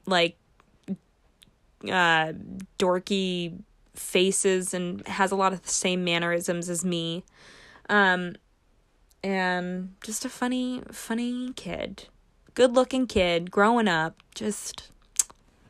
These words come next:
killing it. Love you, Hunter. All right, that brings me to my last sibling,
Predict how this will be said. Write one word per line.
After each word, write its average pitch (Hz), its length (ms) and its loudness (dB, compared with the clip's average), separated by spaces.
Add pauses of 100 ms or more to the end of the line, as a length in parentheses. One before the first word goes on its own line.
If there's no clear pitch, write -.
(460)
killing 160 400 4
it. - 160 -8 (500)
Love 180 160 2
you, 165 120 -2
Hunter. 202 400 -4 (1000)
All 196 140 8
right, 185 260 10
that 185 140 6
brings 208 200 6
me 220 140 4
to 196 480 8 (400)
my 202 240 10
last 202 760 8
sibling, 175 840 2